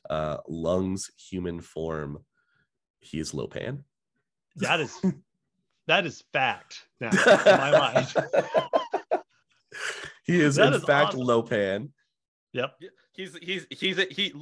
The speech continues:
Speaker 3: Lung's backstory is literally that he is a triad antiquities dealer. He is Lo Pan.
Speaker 2: There you
Speaker 3: Like,
Speaker 2: go.
Speaker 3: he's
Speaker 1: A
Speaker 3: just
Speaker 1: triad
Speaker 3: a hundred percent.
Speaker 1: antiquities dealer trying to get
Speaker 2: <laughs>
Speaker 1: a, a green-eyed bride. <laughs>
Speaker 3: Bro, like,
Speaker 1: It's his
Speaker 2: With
Speaker 1: whole
Speaker 2: specific
Speaker 1: run
Speaker 2: taste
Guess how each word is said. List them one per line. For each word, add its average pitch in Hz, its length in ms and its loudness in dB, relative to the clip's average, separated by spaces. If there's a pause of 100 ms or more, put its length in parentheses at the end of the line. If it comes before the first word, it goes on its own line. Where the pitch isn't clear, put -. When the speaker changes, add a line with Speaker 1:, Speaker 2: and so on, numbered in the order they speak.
(320)
Speaker 3:
Lung's 214 400 2
backstory 233 440 2
is 208 80 -4
literally 233 460 2
that 190 160 2
he 196 200 2
is 185 100 2
a 170 140 2
triad 208 600 0
antiquities 170 680 -6
dealer. 117 440 -4
He 247 280 -2
is 226 340 -2
Lo 190 260 0
Pan. 123 460 -2 (260)
Speaker 2:
There 147 120 -4
you 170 60 2
Speaker 3:
Like, 185 100 4
Speaker 2:
go. 208 160 4
Speaker 3:
he's 202 100 -2
Speaker 1:
A - 80 6
Speaker 3:
just 220 140 0
Speaker 1:
triad 185 440 6
Speaker 3:
a 208 40 2
hundred 165 140 2
percent. 190 200 0
Speaker 1:
antiquities 143 420 0 (200)
dealer 131 320 2
trying 135 420 2
to 131 80 -2
get 120 220 2
Speaker 2:
<laughs> - 80 -4
Speaker 1:
a, 98 280 -2
a 110 60 -10
green-eyed 110 640 -4
bride. 92 420 -4 (220)
<laughs> - 240 -10
Speaker 3:
Bro, 185 460 0 (120)
like, 302 320 -2 (1700)
Speaker 1:
It's 202 160 2
his 185 100 2
Speaker 2:
With 180 100 -2
Speaker 1:
whole 180 300 2
Speaker 2:
specific 180 200 0
Speaker 1:
run 156 140 2
Speaker 2:
taste - 100 0